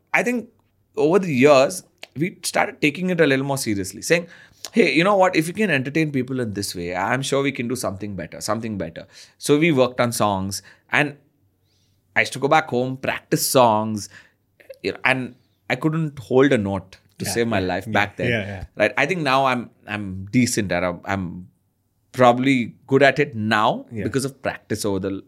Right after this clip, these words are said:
Speaker 1: last few years.
Speaker 2: Yeah.
Speaker 1: But it took us a long time to get there.
Speaker 2: Right.
Speaker 1: And, but we took it seriously and we were like, "Hey, let's practice the song and then go."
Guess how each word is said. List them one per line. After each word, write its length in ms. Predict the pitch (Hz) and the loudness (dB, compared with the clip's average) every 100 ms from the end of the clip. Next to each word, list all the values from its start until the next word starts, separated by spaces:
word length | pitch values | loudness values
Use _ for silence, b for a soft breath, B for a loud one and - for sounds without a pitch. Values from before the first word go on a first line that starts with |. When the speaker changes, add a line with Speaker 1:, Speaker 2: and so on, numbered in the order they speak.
| - | -12
Speaker 1:
last 340 | 90 98 95 | -8 -6 -8
few 220 | - 110 | -10 -8
years. 380 | 92 92 87 87 - | -6 -6 -6 -10 -12
Speaker 2:
Yeah. 180 | 110 92 104 - _ _ _ _ _ _ _ - _ - | -10 -10 -14 -20 _ _ _ _ _ _ _ -20 _ -4
Speaker 1:
But 220 | 110 101 | -2 0
it 120 | 175 | 0
took 140 | 139 180 | 0 2
us 200 | 170 - | 2 2
a 60 | 113 | 2
long 540 | 104 101 107 139 151 | 2 2 0 -2 -4
time 240 | 107 117 143 | -8 -8 -10
to 80 | |
get 360 | 123 107 95 - | -12 -8 -8 -6
there. 200 | 80 69 _ _ _ | -8 -8 _ _ _
Speaker 2:
Right. 240 | 101 90 92 - | -20 -20 -14 0
Speaker 1:
And, 460 | 120 131 139 123 - _ _ _ - - | 2 2 -4 -10 -16 _ _ _ -14 0
but 240 | 151 165 143 | 2 2 2
we 140 | 170 | -2
took 200 | 180 - | -2 -6
it 100 | 185 | -2
seriously 440 | 135 101 95 101 | -2 -2 -2 -2
and 160 | 104 107 | 0 -2
we 60 | 107 | -6
were 80 | |
like, 160 | 113 107 | -8 -6
"Hey, 220 | 117 101 | -4 -4
let's 240 | 92 113 - | -4 -8 -8
practice 380 | 95 - 107 | -10 -10 -14
the 140 | - 101 | -12 -12
song 380 | - 90 90 90 | -6 -6 -6 -10
and 180 | 92 | -6
then 160 | 101 101 | -2 -2
go." 220 | 92 90 | -4 -8